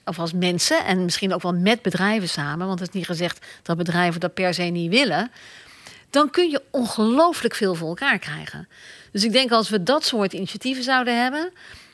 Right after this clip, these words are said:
Laatst had een, eh, een vriend van mij het idee en die zei van, als we nou eens in steden een initiatief zouden starten, alle hemelwater, eh, in de grond, dus niet meer in de riolen.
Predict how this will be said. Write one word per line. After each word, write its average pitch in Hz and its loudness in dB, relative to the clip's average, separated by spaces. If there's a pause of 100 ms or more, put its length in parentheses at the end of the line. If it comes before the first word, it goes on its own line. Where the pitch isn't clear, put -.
(120)
Laatst 196 0
had 180 0
een, 175 -2
eh, 170 -2
een 175 -4
vriend 277 -2
van 220 -2
mij 196 4
het 185 0
idee 190 0
en 208 0
die 196 0
zei 190 0
van, 175 -4 (320)
als 185 -2
we 214 -2
nou 185 2
eens 175 -6
in 185 -4
steden 269 2
een 208 -2
initiatief 196 -4
zouden 220 2
starten, 220 0 (540)
alle 285 6
hemelwater, 233 4 (280)
eh, 196 2 (100)
in 220 4
de 208 4
grond, 156 2
dus 165 -2
niet 226 4
meer 196 0
in 175 0
de 170 -2
riolen. 147 -2